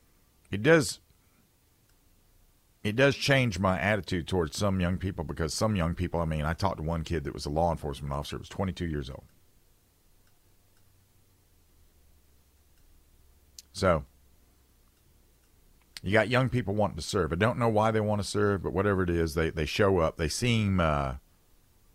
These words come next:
they seem quite, how should we say it? They seem quite, uh, eager to serve.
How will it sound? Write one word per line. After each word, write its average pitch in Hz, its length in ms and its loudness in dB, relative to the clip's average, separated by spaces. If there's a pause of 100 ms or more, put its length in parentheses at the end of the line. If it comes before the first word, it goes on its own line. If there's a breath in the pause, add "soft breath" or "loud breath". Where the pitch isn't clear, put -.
(1800)
they 92 80 0
seem 120 380 0
quite, 110 640 0 (2500)
how 87 120 -4
should 80 220 -6
we 71 100 -10
say - 160 -10
it? - 160 -12
They 87 140 -4
seem 101 340 -4
quite, 85 480 -4 (100)
uh, 69 280 -4
eager 82 420 -2 (360)
to 69 100 -12
serve. - 420 -12